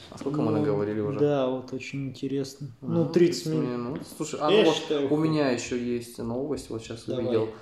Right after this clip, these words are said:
Speaker 1: Рамблер отозвал свой иск против Twitch.
Speaker 2: Ой, нет. Нам же придется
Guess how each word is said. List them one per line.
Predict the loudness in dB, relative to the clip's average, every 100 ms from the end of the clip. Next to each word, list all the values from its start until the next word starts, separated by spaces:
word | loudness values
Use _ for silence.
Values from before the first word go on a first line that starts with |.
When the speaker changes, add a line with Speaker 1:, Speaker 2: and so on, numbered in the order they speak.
| -18 -20 -10
Speaker 1:
Рамблер | -4 2 2 2 2
отозвал | 2 0 0 0 0
свой | 0 0
иск | 0 -6 -6
против | -8 -8 -10 -10
Twitch. | -10 -10 -18 _
Speaker 2:
Ой, | 0 6 8 8 4 -2 -12 -12
нет. | -6 -2 0 -2 -6 -18 _ _ _ _
Нам | 2 6 6
же |
придется | 6 6 8 6 6